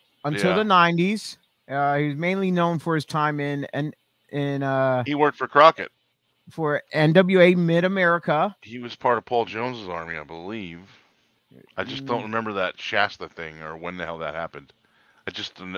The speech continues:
Speaker 2: I remember it being a thing. I don't remember when that was.
Speaker 1: Uh, here, here's something that we, uh, that I touched upon earlier that I didn't realize. Uh, in, uh, late eighty-seven, Whatley has left,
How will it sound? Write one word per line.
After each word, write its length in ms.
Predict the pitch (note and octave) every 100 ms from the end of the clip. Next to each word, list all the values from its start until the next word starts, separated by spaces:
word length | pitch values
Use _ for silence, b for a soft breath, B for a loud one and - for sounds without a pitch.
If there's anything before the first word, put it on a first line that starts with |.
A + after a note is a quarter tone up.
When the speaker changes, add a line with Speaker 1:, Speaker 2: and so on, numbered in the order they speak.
| - F#2+ G2 D#2
Speaker 2:
I 80 | G2
remember 500 | F#2+ F#2+ G#2 G2 F2+
it 100 | -
being 220 | F#2+ F2+
a 60 |
thing. 300 | D#2+ - E2
I 80 | D2+
don't 100 | D#2
remember 260 | C#2+ D#2 D2
when 140 | D2
that 180 | C#2+ C2
was. 400 | D2+ D#2 D2 - _ _ _ _ _ _ -
Speaker 1:
Uh, 400 | D#3+ D#3+ D#3+ D#3
here, 380 | - E3+ F3 F3 - - b b b
here's 260 | E3+ A#3 -
something 280 | G3+ E3
that 240 | E3+ F3 D3
we, 200 | D#3+ D#3+
uh, 340 | D#3 D3+ C3+ A#2
that 140 | C#3+
I 80 | C#3+
touched 300 | - D#3+ -
upon 340 | D3 D3+ C#3 - _ -
earlier 640 | C#4+ E4 C#4 D3 G2+ G2 G2+
that 120 | C#3+
I 100 | D3
didn't 200 | D3 C#3+
realize. 580 | C#3 C3 A2+ F#2+ F#2+ - b b _
Uh, 180 | C#3+ D3 -
in, 340 | D#3+ D#3 D#3 D3+
uh, 200 | D3 C#3+
late 300 | E3+ A#3+ F3
eighty-seven, 880 | A#3+ B3 A#3+ - C4 B3+ D3 G#2+ F#2+
Whatley 560 | B2 E3+ B2+ F3+ F3+
has 320 | D#3+ C#3+ A#2+
left, 460 | A#2+ E3 F3+ - _